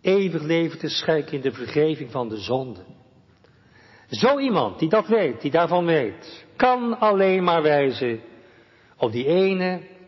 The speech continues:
die het duister geheim van de zonde gepeild heeft en voorgoed heeft opgelost. Prachtig zijn de namen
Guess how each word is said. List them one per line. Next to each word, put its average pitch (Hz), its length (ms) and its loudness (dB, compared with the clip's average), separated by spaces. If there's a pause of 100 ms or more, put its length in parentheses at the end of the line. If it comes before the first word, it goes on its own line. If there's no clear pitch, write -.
(640)
die 117 160 -2
het 104 180 -2
duister 170 440 2
geheim 151 340 0
van 143 140 -2
de 135 60 -4
zonde 135 360 -2
gepeild 240 760 0
heeft - 800 -4 (520)
en 180 580 0
voorgoed 156 720 0
heeft 131 360 -2
opgelost. - 880 -8 (2250)
Prachtig 165 580 -2
zijn 147 240 -2
de 135 80 -6
namen 135 640 -2